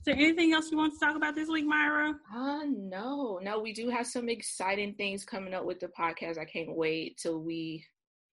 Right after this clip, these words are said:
Speaker 2: get this up and running. I think you guys are going to love it.
Speaker 1: Mm-hmm.
Speaker 2: But, um, I mean, that's all I can really say.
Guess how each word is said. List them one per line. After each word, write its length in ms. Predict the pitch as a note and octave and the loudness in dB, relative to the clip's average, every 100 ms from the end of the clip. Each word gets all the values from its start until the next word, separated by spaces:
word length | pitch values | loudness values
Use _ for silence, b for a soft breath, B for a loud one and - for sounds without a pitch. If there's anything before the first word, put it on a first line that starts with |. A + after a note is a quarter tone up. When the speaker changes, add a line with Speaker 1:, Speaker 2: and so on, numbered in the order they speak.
| _ E3 | _ -14
Speaker 2:
get 300 | D#3+ F3+ F3+ | 0 2 2
this 360 | F#3 F3 E3+ - - | 2 2 0 -2 0
up 180 | F3+ E3+ | 0 -2
and 120 | E3 | -2
running. 260 | E3 E3 E3 | -2 -2 -4
I 80 | |
think 180 | E3 E3 | -4 -6
you 60 | D#3+ | -2
guys 240 | C#3+ D3 | 0 0
are 100 | C#3 | -2
going 260 | D3 D3 D3+ | -6 -8 -8
to 140 | D3 C3+ | -10 -8
love 300 | D3+ E3+ F#3+ | -6 -4 -2
it. 340 | A3 A3 A3 G#3+ _ _ _ | -2 -2 -4 -6 _ _ _
Speaker 1:
Mm-hmm. 280 | F3+ F#3 F3 | -6 -4 2
Speaker 2:
But, 360 | E3 D#3 D3 - | 4 4 4 2
um, 280 | D3 D3 C3+ | 0 -2 -4
I 60 | |
mean, 160 | D3 D3 | -6 -6
that's 200 | D3 - | -6 -8
all 100 | D3 | -8
I 100 | - - | -8 -10
can 120 | - | -12
really 180 | - - | -14 -14
say. 260 | - - | -14 -14